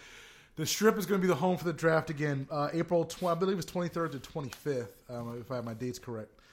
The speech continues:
Uh, now, let's get this correct before people run with this, because people ran with this with incorrect information. We are the home of correct information,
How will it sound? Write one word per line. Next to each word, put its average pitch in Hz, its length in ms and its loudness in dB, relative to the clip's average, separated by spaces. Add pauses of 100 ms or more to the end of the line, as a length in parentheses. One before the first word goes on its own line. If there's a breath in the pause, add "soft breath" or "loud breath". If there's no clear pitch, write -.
(280 soft breath)
Uh, 143 300 0 (140)
now, 156 160 2
let's 202 300 2
get 220 200 -2
this 208 160 0
correct - 640 0 (320)
before 131 260 -10
people 147 400 -8
run 139 240 -4
with 131 160 -6
this, - 360 -14 (100)
because - 160 -20
people 139 240 0
ran 160 180 0
with 139 100 -2
this 117 320 -10
with 127 120 -18
incorrect 127 320 -10
information. 123 480 -10 (400 soft breath)
We 190 180 6
are 240 100 12
the 226 140 10
home 202 260 8
of 190 140 4
correct 175 460 2
information, 175 500 0